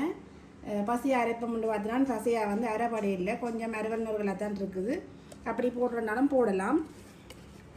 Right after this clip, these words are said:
இப்ப அதையும் வந்து நாங்க போட்டுக்கொள்வோம். நான் பதினஞ்சு செத்த மிளகாய் எடுத்துருக்கிறேன். நீங்கள் உங்களுக்கு உரைப்புக்கேற்ற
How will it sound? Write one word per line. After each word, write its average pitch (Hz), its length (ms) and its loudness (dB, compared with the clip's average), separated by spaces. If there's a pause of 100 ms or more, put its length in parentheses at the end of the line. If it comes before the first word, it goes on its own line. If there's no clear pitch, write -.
(600)
இப்ப 208 200 -8
அதையும் 214 340 0
வந்து 208 180 2
நாங்க 214 220 -4
போட்டுக்கொள்வோம். 202 680 -2 (480)
நான் 233 220 -2
பதினஞ்சு 262 420 4
செத்த 254 300 0
மிளகாய் 226 300 0
எடுத்துருக்கிறேன். 208 560 2
நீங்கள் 240 300 0
உங்களுக்கு 226 400 0 (540)
உரைப்புக்கேற்ற 240 680 0